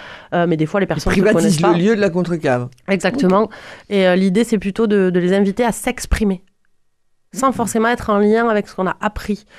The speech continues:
Speaker 1: Et c'est un peu aussi, euh, déconstruire, euh, ces notions de goût, ces caractéristiques, les inviter à aller, euh, euh, ouais, s'exprimer sur des choses sur lesquelles ils n'ont pas forcément l'habitude.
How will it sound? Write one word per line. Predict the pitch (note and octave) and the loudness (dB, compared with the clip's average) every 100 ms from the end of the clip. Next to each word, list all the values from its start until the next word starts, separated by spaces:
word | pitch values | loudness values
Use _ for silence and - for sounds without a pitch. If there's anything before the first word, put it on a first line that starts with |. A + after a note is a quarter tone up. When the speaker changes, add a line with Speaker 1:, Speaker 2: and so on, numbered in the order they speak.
| - - | -20 -8
Speaker 1:
Et | G#3+ | -4
c'est | G#3+ | 0
un | A3+ | 0
peu | A3+ | 2
aussi, | B3 A#3+ - C4 C4 | 0 0 -2 0 2
euh, | A#3 G#3 G3 F#3+ | 2 4 4 2
déconstruire, | G3 F#3 A#3 A3+ A3 - B3 B3+ - - A3 | 0 0 0 0 -2 -4 -4 -4 -6 -10 -2
euh, | G#3 G3+ F#3+ F#3+ F#3 | 2 4 4 2 0
ces | - | 0
notions | G#3 G3+ G#3 - A#3 A#3 | 2 2 0 -2 0 2
de | G3+ | 0
goût, | E3+ E3 A#3 A#3+ A#3+ | 0 0 2 4 2
ces | A3 | -2
caractéristiques, | - G3 F#3+ G#3 G3 - - A#3+ A3 | -2 -2 -2 -2 -2 -4 -4 -4 -2
les | G#3+ | 0
inviter | G3 G3 G3+ - G3+ | 0 0 -2 -2 0
à | G3 | 2
aller, | F#3+ F#3+ G#3 | 2 2 2
euh, | G3+ F3+ F3 - - - _ F#3+ | 2 0 -2 -16 -20 -20 _ -6
euh, | F3+ F3+ F3 E3+ | -4 -2 -2 -2
ouais, | F#3+ B3 | -2 -2
s'exprimer | - A#3 - - G#3 A#3 | -4 -8 -6 0 0 0
sur | - | 0
des | F#3+ | 0
choses | F3+ A#3 A#3+ A3+ | 0 0 0 0
sur | G#3 | -2
lesquelles | F#3+ A#3 | -2 0
ils | |
n'ont | G#3+ F3+ | 0 0
pas | - G#3 | -4 -6
forcément | - - A3 G3+ | -6 -4 0 2
l'habitude. | F#3+ F3+ - A#3 A#3 | 0 -4 -4 -2 -2